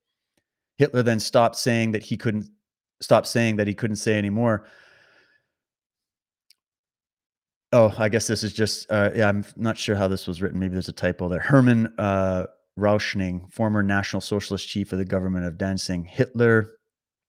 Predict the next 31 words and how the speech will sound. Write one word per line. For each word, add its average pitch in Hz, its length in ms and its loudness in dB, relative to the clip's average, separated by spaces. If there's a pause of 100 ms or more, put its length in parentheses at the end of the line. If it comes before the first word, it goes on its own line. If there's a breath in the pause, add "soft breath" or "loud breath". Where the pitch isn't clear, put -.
(280)
he's 127 120 2
just 113 120 0
showing 101 240 0
the 92 200 -2 (200)
source 98 380 -2
of 85 80 -4
this, 87 240 -4
where 110 80 2
he's, 170 160 6 (320)
in 175 160 4
the 139 140 8
end, 113 160 6
he's 117 160 2
just 131 180 2
basically 120 400 4
saying, 104 400 0 (920 soft breath)
"Everything 165 260 6
I 143 100 8
know 139 200 10
about 123 180 10
how 127 80 8
to 120 100 4
set 131 220 6
up 120 100 4
a 117 80 4
hierarchical 117 460 2
structure 117 460 -2
came 117 280 -4
from 101 140 -8
the 95 80 -6
Jesuits." 95 640 -4